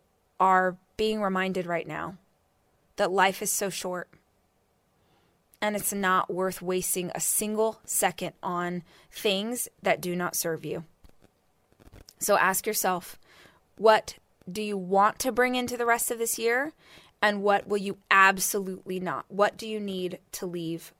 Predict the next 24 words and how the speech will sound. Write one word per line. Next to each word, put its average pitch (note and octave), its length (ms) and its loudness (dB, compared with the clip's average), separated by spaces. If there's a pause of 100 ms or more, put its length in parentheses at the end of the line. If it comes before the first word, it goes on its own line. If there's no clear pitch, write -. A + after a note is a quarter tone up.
behind? E3+ 540 -10 (2500)
The A#3 80 6
next C4 260 4
thing C4+ 220 0
that A#3 80 6
I G#3+ 120 10
want G#3 280 4
you G#3 140 -6
to - 180 -4
do F#3 480 0 (100)
is G3+ 200 2
to G#3 220 -6
write F#3+ 760 0 (180)
out F#3 580 2
your F#3 200 -2
vision. - 560 -10 (600)
Write A#3 460 8
out G#3+ 240 4
your G3+ 160 -2
vision. F3+ 480 -6 (640)
Write C#4+ 320 10
out C4 260 4
the A3 100 -2
vision F#3+ 640 0